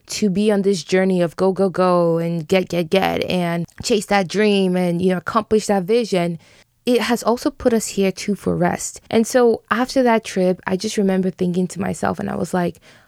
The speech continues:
"I need to be doing more of this," because for so long, I've always been a hustler. I've always been a go-getter, you know, and I just never had that time to rest. And so if you're listening today, I just wanna tell you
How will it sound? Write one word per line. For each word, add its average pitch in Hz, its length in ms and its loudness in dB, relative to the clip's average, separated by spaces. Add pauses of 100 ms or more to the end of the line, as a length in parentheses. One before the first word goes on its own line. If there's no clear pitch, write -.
(160)
"I 226 180 2
need 247 220 2
to 226 120 -2
be 185 120 -2
doing 175 280 0
more 165 260 -2
of 160 100 -6
this," - 320 -10
because 190 500 2 (340)
for 196 180 2
so 240 420 -2
long, 190 520 2
I've 185 140 -4
always 196 240 0
been 208 140 0
a 180 80 0
hustler. 202 600 0
I've 170 140 -4
always 190 340 0
been 180 360 -2 (260)
a 185 100 -2
go-getter, 190 920 0
you 202 100 -2
know, 190 360 2 (340)
and 208 360 0
I 214 120 -8
just - 280 -10
never 202 520 0
had 190 240 -8
that - 180 -4
time - 220 -10
to - 140 -8
rest. - 340 -8 (320)
And 214 160 2
so 220 340 2 (180)
if - 160 -8
you're 262 120 2
listening 254 340 0
today, 196 400 0
I 202 60 -6
just 220 180 -4
wanna 302 180 0
tell 208 240 -4
you 208 300 0